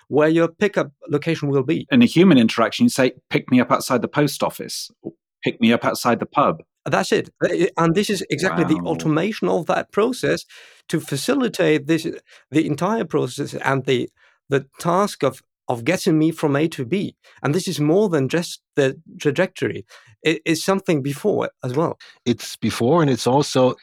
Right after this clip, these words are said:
Speaker 3: I would say it's even a step further, Patrick, because you mentioned a pickup location. True. But you need to somehow have a car which is close. And then we are talking, I pick you up in five minutes, I pick you up in fifteen minutes.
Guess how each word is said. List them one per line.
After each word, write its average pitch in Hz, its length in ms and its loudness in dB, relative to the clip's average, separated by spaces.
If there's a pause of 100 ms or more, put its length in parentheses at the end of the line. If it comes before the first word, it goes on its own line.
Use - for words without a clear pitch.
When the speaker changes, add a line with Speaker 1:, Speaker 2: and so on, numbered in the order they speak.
(260)
Speaker 3:
I 135 80 2
would 147 200 -2
say 135 280 2
it's - 260 -6
even 143 240 0
a 127 80 0
step 131 260 0
further, 160 360 -2
Patrick, 101 540 -4 (360)
because 123 340 0 (560)
you 156 120 4
mentioned 165 500 2
a 127 60 0
pickup 160 400 0
location. 87 600 -2 (640)
True. - 360 4 (500)
But 135 280 4 (100)
you 127 80 2
need 151 240 2
to 180 100 0
somehow 135 460 4
have 113 240 2
a 117 60 2
car 131 300 2
which 131 220 -4
is 113 140 -4
close. - 640 0 (220)
And 107 180 -2
then 139 340 6
we 131 80 2
are 120 60 4
talking, 143 520 0
I 127 80 2
pick 143 300 -2
you 139 80 6
up 135 160 0
in 120 80 0
five 147 340 2
minutes, 170 300 2
I 139 80 -4
pick - 260 -4
you 147 80 2
up 131 160 -2
in 135 80 0
fifteen 98 480 -4
minutes. - 420 -16